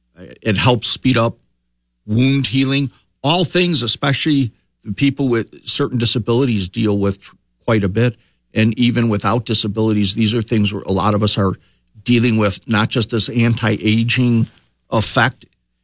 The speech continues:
that it has, but, you know, it normalizes mu-, muscle tension.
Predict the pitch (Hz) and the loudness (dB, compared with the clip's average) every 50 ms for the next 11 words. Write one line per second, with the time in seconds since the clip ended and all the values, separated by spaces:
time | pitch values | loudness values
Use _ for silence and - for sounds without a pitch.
0 | _ _ _ - 107 131 120 117 107 110 107 - - 120 113 127 127 117 117 110 | _ _ _ -6 -2 0 0 0 0 -2 -4 -4 -4 -6 -6 -4 -6 -6 -8 -10
1 | - - - _ _ _ _ _ _ _ _ _ _ _ 113 107 110 - - _ | -12 -16 -18 _ _ _ _ _ _ _ _ _ _ _ 0 0 0 -2 -6 _
2 | - 110 _ - 135 123 120 113 110 110 - 117 113 95 131 127 123 127 127 123 | -20 -16 _ 0 2 2 4 2 2 0 0 -2 -2 0 0 0 2 2 2 2
3 | 117 117 117 110 110 117 117 110 113 117 113 113 - _ 120 113 107 110 - - | 2 2 2 2 0 0 -2 -2 0 0 0 -2 -2 _ 0 0 2 0 0 -4
4 | 113 - - - 107 101 98 - - 107 104 95 | -6 -6 -2 0 0 0 0 0 0 0 0 0